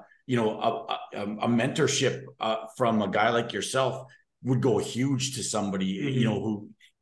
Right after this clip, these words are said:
Speaker 1: they could be fifteen or they could be fifty, to be honest with you, just to hear the words that you've said today. I think
Speaker 2: No, I
Speaker 1: somebody's
Speaker 2: appreciate
Speaker 1: gonna
Speaker 2: that.
Speaker 1: take something out of that because, you know,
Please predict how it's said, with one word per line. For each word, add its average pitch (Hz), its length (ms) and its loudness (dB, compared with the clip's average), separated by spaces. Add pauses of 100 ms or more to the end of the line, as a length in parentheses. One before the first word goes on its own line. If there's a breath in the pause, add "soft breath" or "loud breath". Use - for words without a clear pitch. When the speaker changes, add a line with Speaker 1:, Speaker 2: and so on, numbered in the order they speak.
(120)
Speaker 1:
they 123 280 4
could 127 200 2
be 113 200 0
fifteen 139 420 -2
or 120 80 2
they 110 120 0
could 120 180 0
be 107 80 -2
fifty, 127 440 -6
to 92 80 -4
be 98 140 -2
honest 101 300 -6
with 92 80 -8
you, 101 180 -2 (240 loud breath)
just 135 200 -4
to 127 40 -2
hear 131 260 2
the 113 80 0
words 120 300 2
that 104 100 -4
you've 107 160 -2
said 123 280 -2
today. 95 340 -4 (320 loud breath)
I 107 60 0
think 139 160 0
Speaker 2:
No, 156 60 10
I 143 80 12
Speaker 1:
somebody's 127 100 8
Speaker 2:
appreciate 165 300 2
Speaker 1:
gonna 107 180 4
Speaker 2:
that. - 20 2
Speaker 1:
take 107 140 0
something 95 320 -2
out 95 160 2
of 98 60 0
that 87 260 -4
because, 95 400 -4 (160 soft breath)
you 107 200 -2
know, 95 220 -4